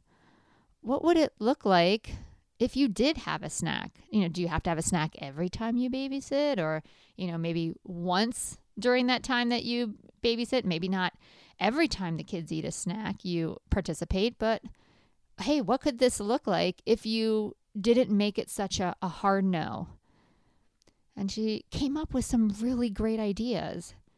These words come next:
of what it could look like, what she could feel really good about, and also, you know, what would still keep her in alignment with her health goals.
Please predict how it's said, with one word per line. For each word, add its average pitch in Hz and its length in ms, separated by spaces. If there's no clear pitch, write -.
of 202 140
what 220 220
it - 120
could 190 200
look 240 200
like, 175 380
what 196 220
she 233 140
could 208 180
feel 196 200
really 208 280
good 226 240
about, 170 440
and 214 200
also, 196 760
you 220 100
know, 180 180
what 175 180
would 208 120
still 208 280
keep - 240
her 208 140
in 190 80
alignment 170 440
with 190 100
her 202 140
health 262 260
goals. - 380